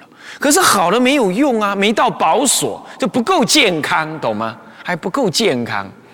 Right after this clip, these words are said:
只是说离病了，他不够健康，所以他在三百由旬，他不究竟。所以始终精要，那个始跟终其实扣着是什么？扣着是究竟一乘的佛法，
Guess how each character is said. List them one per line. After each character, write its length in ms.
只 140
是 100
说 140
离 240
病 320
了， 80
他 60
不 100
够 160
健 260
康， 220
所 160
以 120
他 120
在 100
三 240
百 160
由 240
旬， 220
他 80
不 100
究 180
竟。 240
所 120
以 100
始 460
终 320
精 240
要， 220
那 60
个 100
始 520
跟 220
终 340
其 180
实 180
扣 460
着 140
是 160
什 100
么？ 80
扣 180
着 120
是 80
究 540
竟 360
一 140
乘 400
的 100
佛 300
法， 240